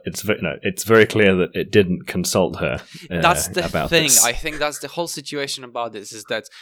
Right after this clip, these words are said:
Speaker 2: a few chapters back, Nikanj goes, "Oh, you know, you can't get pregnant, but it's your decision when you'll get pregnant, right?"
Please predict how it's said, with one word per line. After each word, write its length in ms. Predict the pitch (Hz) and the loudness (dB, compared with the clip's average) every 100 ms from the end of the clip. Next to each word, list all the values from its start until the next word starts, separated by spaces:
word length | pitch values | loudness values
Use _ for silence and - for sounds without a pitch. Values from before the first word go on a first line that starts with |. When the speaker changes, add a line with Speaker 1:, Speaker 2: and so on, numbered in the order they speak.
| - - _ | -20 -20 _
Speaker 2:
a 80 | 123 | -14
few 220 | - 190 | -8 -8
chapters 440 | 202 165 - 139 | -4 -4 -4 -10
back, 320 | 117 104 98 - _ _ | -8 -10 -10 -12 _ _
Nikanj 440 | 123 143 135 135 | -16 -6 -6 -6
goes, 440 | - 117 117 113 - _ _ _ | -6 -6 -6 -10 -12 _ _ _
"Oh, 380 | - 123 117 104 | -4 -2 -2 -4
you 120 | 104 113 | -10 -10
know, 400 | 120 107 104 - _ _ _ _ _ | -8 -8 -10 -16 _ _ _ _ _
you 300 | - 143 143 | -14 -8 -8
can't 480 | 139 151 151 139 127 | -8 -2 0 0 -6
get 260 | 120 120 - | -8 -8 -4
pregnant, 800 | 139 131 117 - 101 98 - - _ _ _ _ _ | 2 2 0 -8 -20 -20 -20 -20 _ _ _ _ _
but 100 | 123 | -6
it's 240 | 127 131 131 | -4 -8 -8
your 160 | 160 | -6
decision 640 | 147 143 - 151 127 120 117 | -6 -6 -6 -6 -8 -10 -4
when 300 | 127 127 113 | 0 0 0
you'll 160 | 107 | -8
get 240 | 101 110 - | -8 -10 -6
pregnant, 400 | 104 98 90 92 | -6 -8 -16 -8
right?" 440 | 107 117 170 - | -2 -2 -2 -8